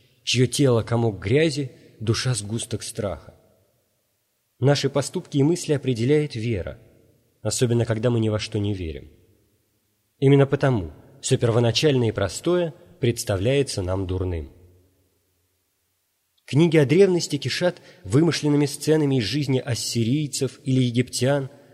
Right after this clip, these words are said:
застывших и размалеванных, словно их изображение. Но авторы этих книг не попытались представить, каково было впервые увидеть то,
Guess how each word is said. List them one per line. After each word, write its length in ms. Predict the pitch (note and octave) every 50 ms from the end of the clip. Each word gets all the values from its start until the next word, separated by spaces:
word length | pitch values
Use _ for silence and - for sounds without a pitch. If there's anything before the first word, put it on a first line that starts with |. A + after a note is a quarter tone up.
| - _
застывших 640 | - G#2 A2 B2+ - - - D#3+ C#3+ - C3 - C3+
и 20 |
размалеванных, 760 | A#2+ A2+ G2 A2 A#2+ A#2+ A#2+ C3 D3+ D3 B2+ G#2+ G2+ F2+ F2
словно 280 | - - A2+ A2 A2 A#2+
их 120 | B2 B2
изображение. 720 | A#2+ G#2 G#2+ A2 G#2 A2 A2+ G#2+ G2+ F#2 E2 D2+ D2 C2+ - - - _ _ _ _ _ _ _ _ _ _ _ _ _ _ _ _ _ -
Но 180 | A#2 B2+ D3
авторы 280 | E3 D#3+ - - E3 E3+
этих 220 | E3+ - E3 D3
книг 300 | - - F#3 G3+ G3 - - - - -
не 100 | - -
попытались 460 | G3+ - A#3 E3 E3+ F#3+ F#3+ F#3+ F3+ -
представить, 600 | - D#3+ D3 - - - F#3+ G3 F3+ C#3+ - - - - - -
каково 380 | - B2+ - B2+ B2+ E3 F#3
было 240 | C3+ D3 F3+ E3+ D#3
впервые 500 | C3 - - C#3 C3+ C3+ D#3+ E3+ C3+ A#2+
увидеть 500 | - C3 C#3 D3+ D3+ A#2+ A#2 A2 - -
то, 260 | - E3 G3 G3+ G3+